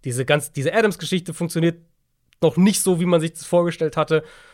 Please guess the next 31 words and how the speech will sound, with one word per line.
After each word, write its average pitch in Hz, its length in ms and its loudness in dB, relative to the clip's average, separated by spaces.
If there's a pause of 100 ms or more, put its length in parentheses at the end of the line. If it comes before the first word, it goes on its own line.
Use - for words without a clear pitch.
(180)
Und 160 160 2
dann 165 60 6
haben 170 100 4
die 156 60 0
Saints 165 260 2
den 135 120 0
Run 190 180 4
gut 190 160 -2
gestoppt - 380 0
und 151 180 -6
auf 131 120 -6
einmal, 139 260 0
ne, 175 300 2
haben 143 360 -6
die 131 80 -6
Raiders 131 280 -4
keine 165 200 0
Antworten 220 340 -2
mehr. 113 220 -4 (520)
Ähm, 127 500 0 (1080)
das 135 300 -4
hat's 170 300 0
so 196 60 0
ein 190 80 2
bisschen 196 220 -2
für 190 80 -6
mich 196 160 0
auch 185 60 4
nochmal 185 160 2
unterstrichen, 175 500 -4
dass 143 220 -6